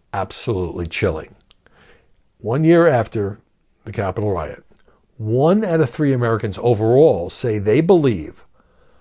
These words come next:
violence against our government can at times be justified.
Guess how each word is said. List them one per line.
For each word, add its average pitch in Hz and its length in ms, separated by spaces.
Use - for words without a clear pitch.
violence 156 1000
against 123 440
our 120 240
government 113 540
can 143 220
at 143 140
times 123 260
be 120 140
justified. - 580